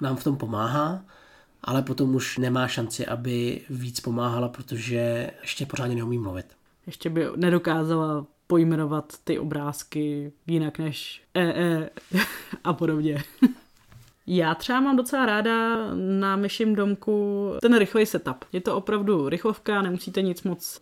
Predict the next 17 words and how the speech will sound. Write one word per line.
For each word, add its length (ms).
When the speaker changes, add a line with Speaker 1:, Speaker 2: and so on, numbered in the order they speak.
Speaker 2:
připravovat, 760
jenom 280
otočíte 460
jednotlivý 500
kusy 280
krabice, 640
naházíte 560
žetony 400
v 60
podstatě, 560
připravíte 500
herní 240
desku, 260
kde 120
máte 520
čtyři 600
otázky, 960